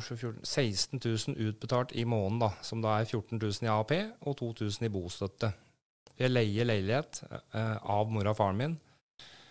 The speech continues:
eh, og med medisiner jeg trenger for å fungere, smert-, altså både resepter, stomiutstyr, eh, ja, jeg får noe på blå, blå resept, men, eh, jeg er avhengig av så mye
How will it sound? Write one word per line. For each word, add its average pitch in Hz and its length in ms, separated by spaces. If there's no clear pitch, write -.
eh, 120 320
og 123 480
med 131 300
medisiner 120 480
jeg 120 100
trenger 131 240
for 135 80
å 120 80
fungere, 117 480
smert-, 120 320
altså 120 320
både 117 300
resepter, 117 640
stomiutstyr, 113 880
eh, 117 400
ja, 131 160
jeg 127 80
får 123 160
noe 110 240
på 110 160
blå, 107 140
blå 107 240
resept, 123 460
men, 131 200
eh, 127 200
jeg 127 80
er 123 160
avhengig 110 400
av 113 80
så - 100
mye 113 140